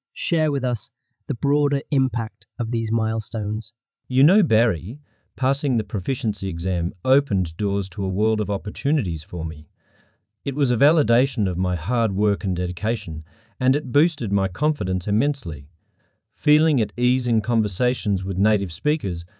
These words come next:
Speaker 2: was a game changer, both personally and professionally. It not only enhanced my communication skills, but also allowed me to establish meaningful connections with people from different backgrounds.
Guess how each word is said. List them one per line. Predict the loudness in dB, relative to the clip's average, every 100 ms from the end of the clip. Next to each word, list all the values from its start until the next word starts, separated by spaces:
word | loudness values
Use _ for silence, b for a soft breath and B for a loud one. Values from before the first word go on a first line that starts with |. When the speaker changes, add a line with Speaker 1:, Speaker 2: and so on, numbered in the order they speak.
| b
Speaker 2:
was | -4 -2
a | 0
game | 2 2 2
changer, | 0 0 -2 -4 -12 -20 _ _ _
both | 2 2 0
personally | -2 0 0 -2 -2 -4
and | -2 -2 -2
professionally. | -2 0 0 0 -4 -4 -8 -12 _ _ _ _ _ _ -6
It | -2
not | 2 4
only | 4 4 4
enhanced | 2 2 2 0 -2
my | -2
communication | 0 0 2 0 0 0 0 -2
skills, | -2 -4 -4 -6 b b _
but | -4
also | 0 0 0 0 0
allowed | 2 2 2
me | 0
to | -2 -2
establish | -4 -2 -2 -2 -2
meaningful | 2 4 4 2 -2
connections | -4 -2 -2 -2 -2 -2 -4
with | -8
people | -6 -6 -4 -4
from | -2 0
different | 0 -2 -4
backgrounds. | -4 -4 -6 -6 -6 -8